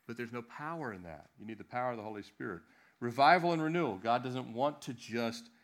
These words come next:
have people hear truth, but be transformed by truth. And that's a work of revival. It actually does a transformational work. And then lastly, finishing and completion. How many like to finish stuff? Are you saying, "No, I like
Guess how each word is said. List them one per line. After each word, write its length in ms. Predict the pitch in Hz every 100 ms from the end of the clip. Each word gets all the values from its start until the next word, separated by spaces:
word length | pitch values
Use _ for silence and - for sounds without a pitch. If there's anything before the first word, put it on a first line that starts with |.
| _
have 280 | - 117 -
people 400 | 135 127 120 113 - _ _ - -
hear 580 | 208 233 202 131 101 95 - _
truth, 460 | - - 113 110 110
but 200 | 127 127
be 100 | 131
transformed 1160 | 123 - 139 139 127 - - - 190 208 175 123
by 160 | 113 95
truth. 300 | - 92 78
And 80 | 117
that's 140 | 131
a 60 | 131
work 260 | 113 110
of 120 | 110 101
revival. 440 | 98 127 135 92
It 60 | 98
actually 240 | 101 107
does 160 | 101 92
a 40 |
transformational 880 | - 101 92 - 95 120 120 - 85
work. 200 | 82 80 - - - - -
And 100 | 156
then 120 | 156
lastly, 500 | 165 220 233 165 147 - - _
finishing 640 | - - 233 220 - 202
and 180 | 190 156
completion. 400 | 143 127 147 120
How 60 | 147
many 140 | 175
like 140 | 151 131
to 60 |
finish 480 | - - 143 117 -
stuff? 480 | - 87 - - - _ _ _ _ _ _ _ _ _ _ _
Are 120 | 117
you 60 | 113
saying, 220 | 117 120
"No, 120 | 151
I 140 | 143 160
like 220 | 175 151